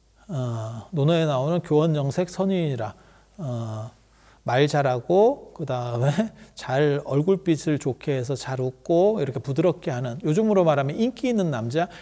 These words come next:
이런 놈 치고 싸가지 있는 놈 없다. 선의인이라, 그러니까 어진 사람 없다.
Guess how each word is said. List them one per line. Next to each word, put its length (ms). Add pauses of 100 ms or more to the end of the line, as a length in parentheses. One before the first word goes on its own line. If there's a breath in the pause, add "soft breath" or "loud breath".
(140 loud breath)
이런 300
놈 140
치고 260
싸가지 400
있는 220
놈 120
없다. 380 (600)
선의인이라, 640
그러니까 260
어진 340
사람 280
없다. 240